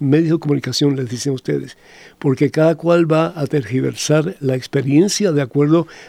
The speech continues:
a su propio, eh, filtro de experiencias". Y es cierto, es cierto. Y cada cual va a buscar cómo aumentar su, su costal con las noticias que va a dar para que se venda más, eh,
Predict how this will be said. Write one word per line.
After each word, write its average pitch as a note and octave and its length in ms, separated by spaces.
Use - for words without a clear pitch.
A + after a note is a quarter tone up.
a C#3+ 100
su C3+ 180
propio, D3 600
eh, D3 300
filtro D#3 480
de C3+ 60
experiencias". B2 800
Y F#3 80
es A3+ 100
cierto, A#3+ 540
es E3+ 120
cierto. F3+ 320
Y C#3+ 80
cada F#3+ 260
cual G3 260
va F#3 60
a F#3 40
buscar E3+ 440
cómo D#3+ 600
aumentar D3 580
su, C#3+ 300
su C3+ 160
costal C#3+ 500
con D3+ 180
las D3 160
noticias C#3 480
que D#3+ 120
va F3 80
a E3+ 40
dar D3+ 260
para D3+ 260
que D3+ 320
se - 220
venda C#3 340
más, C3+ 380
eh, D#3 360